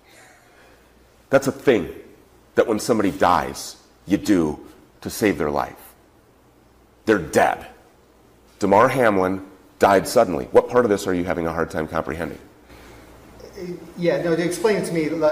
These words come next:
Speaker 2: as if I don't comprehend it, because I
Speaker 1: Okay.
Speaker 2: don't quite get what you're saying.
Speaker 1: He was injected with a bioweapon, just like virtually all of the other players and personnel across the N F L.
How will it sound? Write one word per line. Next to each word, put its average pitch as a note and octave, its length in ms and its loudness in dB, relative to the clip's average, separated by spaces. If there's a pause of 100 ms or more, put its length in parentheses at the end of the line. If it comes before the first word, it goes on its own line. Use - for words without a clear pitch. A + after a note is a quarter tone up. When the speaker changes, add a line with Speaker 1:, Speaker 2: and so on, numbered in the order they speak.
Speaker 2:
as E3 180 0
if D#3+ 80 -4
I D#3+ 80 2
don't D#3 220 0
comprehend B2+ 420 -8
it, A2+ 100 -12
because B2 360 -14
I B2+ 80 -10
Speaker 1:
Okay. B2+ 180 4
Speaker 2:
don't D#3 160 -2
quite - 260 -6
get - 120 -12
what - 100 -16
you're - 80 -16
saying. - 200 -12
Speaker 1:
He C#3 100 8
was B2+ 160 8
injected A#2+ 560 6
with B2 100 8
a G#2+ 60 6
bioweapon, F2+ 840 4 (400)
just - 280 4
like F2+ 280 6 (180)
virtually F#2 600 2
all F#2+ 240 10
of F#2 120 2
the F2+ 120 2
other F2 180 2
players F2 400 0
and E2+ 120 -4
personnel E2 440 0
across D2+ 340 0
the D2+ 120 -2
N C#2+ 80 -2
F C#2+ 160 -6
L. D2 260 -2